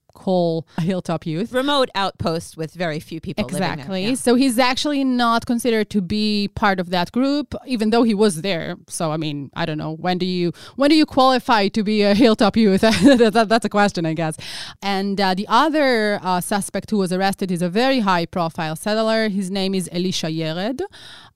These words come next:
Speaker 1: He is at the begin-, beginning of his twenties. Um, until very recently, he was spokesperson for Knesset, uh, member Limor Son Har Melech, who's from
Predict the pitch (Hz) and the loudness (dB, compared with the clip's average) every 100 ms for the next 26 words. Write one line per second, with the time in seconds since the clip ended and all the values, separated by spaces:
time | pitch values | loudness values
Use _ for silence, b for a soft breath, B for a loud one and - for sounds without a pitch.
0 | - 226 220 208 202 196 180 180 170 170 | -8 -2 0 0 0 0 0 -2 -4 -2
1 | 233 269 254 233 220 208 262 247 220 202 | -2 0 0 -2 -2 -2 0 0 0 -2
2 | 175 - 175 185 240 320 349 B B B | -6 -4 -4 -2 0 0 -2 B B B
3 | - 196 185 185 180 180 190 185 - 202 | -4 -2 0 0 0 0 0 -4 -6 -4
4 | 202 208 - 247 233 233 208 220 226 220 | -4 -4 -2 0 0 0 0 0 0 0
5 | 220 - 208 196 214 208 202 185 202 196 | -2 -2 -4 -4 -4 -2 0 0 0 0
6 | 180 - 196 190 - 208 196 190 - 190 | -4 -6 -4 -4 -4 -4 -2 -4 -4 -4
7 | 190 196 - B B - - 190 185 - | -4 -6 -12 B B -14 -4 -2 -2 -4
8 | 214 208 208 - 202 - - - 214 180 | -4 -2 -2 -4 -6 -8 -16 -12 -6 -4
9 | 180 185 185 180 180 180 180 180 185 185 | -2 -2 -2 -2 -2 -2 -4 -4 -2 -2
10 | 185 185 185 - 185 170 170 165 202 247 | 0 0 -2 -2 -2 0 -2 -2 -2 0
11 | 262 254 - 190 180 165 - - 180 170 | -2 -4 -4 -2 -2 -6 -10 -4 -4 -2
12 | 165 175 | -4 -6